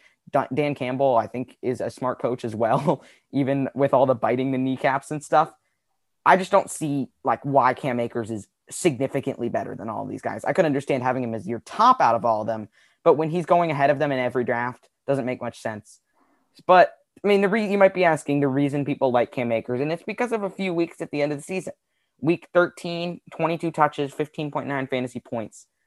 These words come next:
Week twelve, he actually had, uh, nine touches, but fourteen point four. Week fourteen, he had thirty-one touches, twenty point four fantasy points per game.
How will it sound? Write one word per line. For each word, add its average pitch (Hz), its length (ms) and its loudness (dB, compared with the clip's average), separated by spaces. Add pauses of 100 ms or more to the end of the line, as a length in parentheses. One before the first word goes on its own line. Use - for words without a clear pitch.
(200)
Week 214 240 -2
twelve, 165 260 8
he 147 80 4
actually 143 220 0
had, 120 180 0 (240)
uh, 117 200 2 (160)
nine 139 340 -2
touches, 120 340 -6
but 120 160 -6
fourteen 123 320 -4
point 113 180 -8
four. 123 280 2 (320)
Week 196 180 2
fourteen, 156 600 -2 (280)
he 175 220 -4
had 160 460 2 (240)
thirty-one 170 560 4
touches, 123 420 -4
twenty 135 260 -2
point - 240 -4
four 123 200 0
fantasy 117 280 -8
points 120 220 -6
per 113 80 -12
game. 120 300 -6